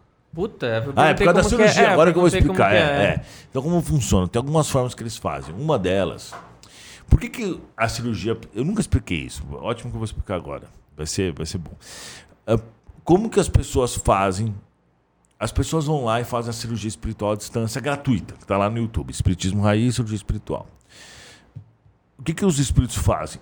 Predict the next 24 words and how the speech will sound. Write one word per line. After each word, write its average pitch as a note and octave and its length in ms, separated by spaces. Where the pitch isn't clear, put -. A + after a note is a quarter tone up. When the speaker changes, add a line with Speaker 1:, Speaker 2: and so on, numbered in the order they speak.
Speaker 2:
Eles C3 200
pegam E2+ 260
uma A2+ 100
energia, A2+ 540
que - 120
é B2 40
uma C3+ 140
energia G#2 340
preparada B2+ 640
antes C3 120
de D3+ 80
eu C#3 40
reencarnar, G2+ 520
entendeu? D#2+ 280
Que A#2+ 100
dá B2 140
pra - 100
curar G#2 220
até F2 140
quinhentas A#2+ 400
pessoas F#2+ 420
no E2+ 60
mesmo E2+ 280
dia, D#2+ 280